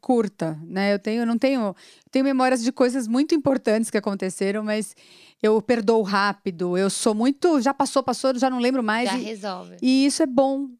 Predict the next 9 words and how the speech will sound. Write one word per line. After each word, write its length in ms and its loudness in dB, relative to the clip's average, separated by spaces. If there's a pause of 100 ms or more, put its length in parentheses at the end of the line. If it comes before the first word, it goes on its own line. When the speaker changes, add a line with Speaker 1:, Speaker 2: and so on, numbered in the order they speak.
(120)
Speaker 1:
né? 180 -4
Porque 260 -4
isso 360 0
me 100 2
ajuda 520 0
a 40 0
não 140 0
me 100 -4
limitar, 540 -6